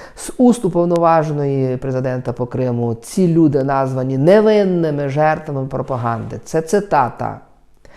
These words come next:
невинні жертви пропаганди, які просто мали іншу думку.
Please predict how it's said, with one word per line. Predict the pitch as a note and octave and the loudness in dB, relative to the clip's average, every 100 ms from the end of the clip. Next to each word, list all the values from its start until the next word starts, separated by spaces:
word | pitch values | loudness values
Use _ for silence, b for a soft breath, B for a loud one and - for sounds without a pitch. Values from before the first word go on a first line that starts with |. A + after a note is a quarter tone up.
| B B B | B B B
невинні | B2 D#3+ G#3 G3+ G3 E3 C#3 B2+ | 4 6 6 6 4 4 0 -2
жертви | A#2+ C3+ C3 A#2 - - | 0 2 2 0 -6 -14
пропаганди, | - - - G#2 D#3 G3+ A#3+ C4+ C4 | -14 -14 -8 0 2 2 0 -2 -4
які | G3+ D3+ - | -4 -4 -6
просто | - - A3+ A#3+ - B2 | -2 2 2 2 -6 -4
мали | B2 E3+ F#3 E3+ C#3+ | -2 0 0 -4 -4
іншу | C3+ D3+ - | -8 -8 -10
думку. | G2 F#2+ G2+ - - | -12 -12 -16 -20 -20